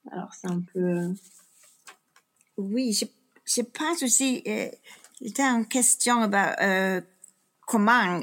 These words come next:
Speaker 2: euh, c'est le, le transmise, hein ?
Speaker 1: Oui, en, comment elle se transmet, euh, maintenant, justement, pour,
Speaker 2: Mm.
Speaker 1: euh, pour qu'on, on la garde, euh, voilà, enfin, au répertoire des, des compagnies et qu'elle se
Speaker 2: Mm.
Speaker 1: tombe pas dans l'oubli.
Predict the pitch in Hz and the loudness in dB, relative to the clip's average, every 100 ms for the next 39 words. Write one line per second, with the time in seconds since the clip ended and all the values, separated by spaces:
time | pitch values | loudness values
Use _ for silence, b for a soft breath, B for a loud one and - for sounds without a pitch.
0 | - 156 156 147 156 170 180 170 165 165 | -2 -2 -2 0 0 2 2 2 2 0
1 | 160 - _ _ _ _ _ _ _ _ | -2 -8 _ _ _ _ _ _ _ _
2 | 156 156 - 170 165 254 247 - 185 196 | -2 0 2 4 4 4 4 2 2 -4
3 | - _ _ _ _ - B B B - | -8 _ _ _ _ -16 B B B 2
4 | 247 269 - 220 - - 240 269 269 240 | 6 6 6 2 2 4 8 8 6 2
5 | - 214 208 226 226 208 190 190 185 180 | 2 0 2 4 6 6 4 2 0 2
6 | 202 208 202 185 - 202 202 208 208 190 | 2 4 4 2 2 2 2 2 0 -2
7 | 185 180 175 175 175 180 - - 196 185 | 0 2 2 0 -2 -6 -8 -2 0 2
8 | 185 180 - - 190 185 185 214 220 196 | 2 0 -2 -2 0 2 4 4 4 4
9 | 180 175 175 170 170 180 - _ _ _ | 4 4 2 2 0 -6 -12 _ _ _
10 | _ _ _ 196 190 190 170 170 190 180 | _ _ _ 2 4 4 0 -2 0 2
11 | 196 196 196 - 208 202 185 180 180 180 | 2 0 0 2 2 4 4 2 2 -2
12 | 180 180 180 214 233 190 180 190 180 180 | -2 0 2 4 2 0 -2 0 0 0
13 | - 180 190 190 180 180 185 | -2 -2 0 2 2 2 -2